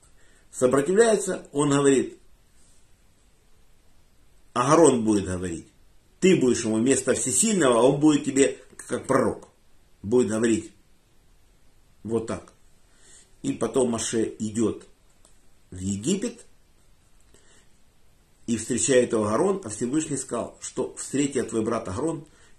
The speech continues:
и он возрадуется в сердце своём. Что значит в сердце своём?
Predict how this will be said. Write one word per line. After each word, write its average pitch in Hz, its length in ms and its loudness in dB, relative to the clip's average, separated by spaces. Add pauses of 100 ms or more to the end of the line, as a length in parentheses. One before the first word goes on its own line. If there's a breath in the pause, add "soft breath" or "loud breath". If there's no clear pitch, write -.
и 160 60 10
он 151 220 10
возрадуется 151 840 2
в - 60 -2
сердце 120 380 0
своём. 101 420 -4
Что 131 180 -8
значит 101 240 -6
в - 80 -6
сердце 95 340 -6
своём? 71 320 -16